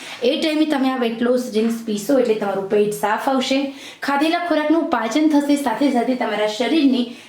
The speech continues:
ચરબી એકદમ ઝડપથી ઓગળવા લાગશે. તો ચલો, આપણે કેવી રીતે આ વેઇટ લોસ ડ્રિંક્સ બનાવવું એ જોઈએ, અને એ પછી આપણે જોઈશું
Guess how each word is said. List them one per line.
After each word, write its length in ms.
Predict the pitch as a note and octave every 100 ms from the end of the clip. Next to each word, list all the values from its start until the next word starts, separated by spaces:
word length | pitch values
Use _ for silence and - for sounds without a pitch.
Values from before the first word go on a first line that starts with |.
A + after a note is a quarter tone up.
| -
ચરબી 300 | B3 C4 D4
એકદમ 560 | F4 A#3+ A#3 G#3 G#3+ A3+
ઝડપથી 580 | G3+ G3 - - C#4
ઓગળવા 440 | G#3 F#3+ F#3 G#3 F4
લાગશે. 380 | B3+ G#3 G#3 G3+ - - - - -
તો 80 | D4
ચલો, 280 | D#4 D4+
આપણે 280 | F4 - D4+
કેવી 320 | D#4 C4 B3
રીતે 160 | D4 D#4
આ 40 |
વેઇટ 240 | D4 D4 C#4+
લોસ 260 | C#4 C4 A#3
ડ્રિંક્સ 280 | A#3+ A#3+
બનાવવું 380 | G#3+ G3+ G3 C4 F#3+
એ 300 | G#3+ F#4 -
જોઈએ, 300 | D4 D4 G#3
અને 160 | G#3 A#3
એ 180 | A#3+ D#4
પછી 400 | - C4 - D#4+
આપણે 200 | D#4+ C#4
જોઈશું 400 | D4 D4 F4+